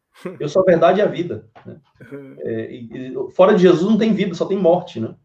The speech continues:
Speaker 1: Só tem morte.
Speaker 2: Eu sempre, ne-, nesses assuntos assim, eu gosto de citar, até procurei aqui o João dezessete, três,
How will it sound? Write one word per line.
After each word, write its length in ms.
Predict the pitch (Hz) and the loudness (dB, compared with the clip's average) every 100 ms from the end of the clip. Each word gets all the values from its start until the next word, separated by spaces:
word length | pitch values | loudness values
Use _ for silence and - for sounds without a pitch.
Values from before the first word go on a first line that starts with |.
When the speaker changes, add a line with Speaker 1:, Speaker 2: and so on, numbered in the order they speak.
| _ - - _ | _ -20 -20 _
Speaker 1:
Só 220 | _ - | _ -10
tem 140 | 127 175 | -6 -4
morte. 420 | 165 90 - _ _ _ _ - - _ _ | -2 -4 -6 _ _ _ _ -20 -20 _ _
Speaker 2:
Eu 80 | - | -16
sempre, 540 | 151 190 - 214 175 160 | -2 -2 0 -2 -2 -2
ne-, 160 | 170 | -4
nesses 400 | 151 180 202 180 | 0 0 0 0
assuntos 360 | 170 151 185 165 | -2 -2 -6 -6
assim, 160 | 151 | -4
eu 80 | 185 | -2
gosto 260 | 165 180 175 | 2 2 0
de 60 | - | -16
citar, 280 | 160 165 | -2 0
até 160 | 160 160 | 2 0
procurei 500 | 156 175 - 160 151 | -2 -6 -4 -2 -2
aqui 280 | 147 - 156 | -4 -4 -4
o 300 | 151 139 131 | -2 -4 -6
João 280 | 135 147 165 | -4 -2 -2
dezessete, 840 | 139 147 - - 180 180 - - _ | -6 -10 -6 0 0 0 -12 -20 _
três, 500 | 170 202 185 - - | 0 0 -2 -10 -20